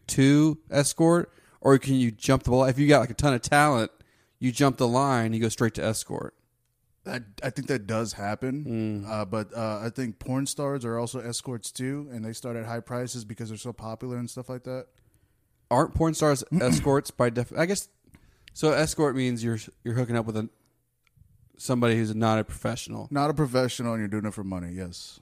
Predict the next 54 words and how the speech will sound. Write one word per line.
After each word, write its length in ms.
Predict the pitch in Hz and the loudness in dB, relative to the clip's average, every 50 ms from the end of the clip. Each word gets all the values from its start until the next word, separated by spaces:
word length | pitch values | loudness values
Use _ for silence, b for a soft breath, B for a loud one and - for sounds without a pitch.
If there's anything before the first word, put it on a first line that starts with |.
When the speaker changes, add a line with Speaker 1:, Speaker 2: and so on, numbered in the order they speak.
| _ - | _ -6
Speaker 1:
Gotcha. 360 | - 113 113 107 - - - - | -4 -4 -4 -4 -6 -8 -8 -8
And 280 | - - 120 113 107 | -4 -2 -2 -2 0
porn 220 | - - 135 139 131 | 2 2 2 4 2
stars, 480 | - - 127 120 120 117 113 - - b b b b b b - | 4 4 6 6 6 6 4 0 -6 b b b b b b 2
you're 60 | 151 | 6
Speaker 2:
Well, 60 | 117 139 | 6 8
Speaker 1:
hooking 160 | 139 123 127 | 8 8 6
up 80 | 120 110 | 6 6
with 100 | 117 113 | 4 4
a 40 | 104 | 2
professional 640 | 98 - - 139 135 123 - - 120 110 107 107 | 0 4 6 8 8 8 6 2 2 4 4 2
Speaker 2:
a 20 | |
Speaker 1:
for 300 | 104 160 165 147 - 120 | 2 0 -2 0 2 2
money. 360 | 107 110 113 110 107 107 104 104 | 4 6 6 6 6 4 2 0
Speaker 2:
companion. 260 | 101 92 92 90 87 95 | -2 -4 -6 -6 -6 -4
You're 160 | 113 135 139 | 0 0 0
a 60 | 131 | -2
companion, 800 | - - 127 117 107 - 101 110 110 107 104 98 95 87 87 85 | -2 -4 -4 -4 -2 -4 -4 -4 -4 -4 -4 -4 -6 -6 -8 -8
basically. 500 | - - - - - - _ - 131 117 | -10 -12 -16 -16 -18 -18 _ -8 -6 -4
Speaker 1:
Yeah, 300 | 110 104 104 104 104 101 110 - - - _ | -2 -2 -2 -2 -4 -4 -6 -8 -14 -18 _
but 220 | - 104 117 113 120 | -6 -4 -4 -4 0
we 140 | - 117 | 0 2
Speaker 2:
Yeah. 80 | 110 104 | 2 2
Speaker 1:
all 80 | 104 107 | 2 0
know 100 | 113 101 | -2 -6
what 100 | - - | -6 -6
that 140 | - - - | -6 -4 -4
is. 360 | - 71 - - - - - 170 147 - | -6 -8 -6 -4 -2 2 2 2 2 2
Speaker 2:
<laughs> 800 | - 175 143 143 - 160 147 123 - 131 - _ _ _ _ _ - | 0 -2 -2 0 -2 -6 -6 -6 -10 -14 -16 _ _ _ _ _ -6
Speaker 1:
So 240 | - 160 143 127 - _ _ _ _ _ _ | -2 0 0 0 -2 _ _ _ _ _ _
escorts, 480 | 143 175 185 - - 196 185 - - - | -4 -2 -2 0 0 0 0 0 -4 -8
do 220 | - - 120 135 | -10 -6 -4 2
they 120 | 143 151 151 | 2 2 2
by 180 | 123 135 139 131 | 2 2 2 2
nature 340 | 120 127 143 - - 147 123 | 2 0 0 0 0 -2 -2
have 280 | - 127 120 131 - | 2 2 2 2 0
to 60 | - 131 | -4 -2
go 160 | 123 123 120 | -2 0 2
out 140 | 117 127 107 | 2 0 0
and 100 | 117 110 | -2 -6
do, 180 | 110 117 120 - | -4 -4 -2 0
like, 160 | 113 117 - - | 0 0 -2 -2
go 140 | - 120 117 | 0 0 2
out 140 | 117 110 80 | 2 2 0
on 100 | 117 117 | -2 -4
the 80 | 110 | -4
town? 440 | - - 120 113 113 120 135 143 143 | -2 -2 0 0 0 0 0 -2 -2
Do 80 | 123 123 | 0 -2
you 40 | 127 | -2
have 60 | 120 | 0
to, 80 | - 117 | 0 -2
like, 140 | 113 - | -2 -2
show 260 | - - - 123 127 123 | -2 0 4 4 4 6
them 260 | 123 120 120 120 | 4 4 2 2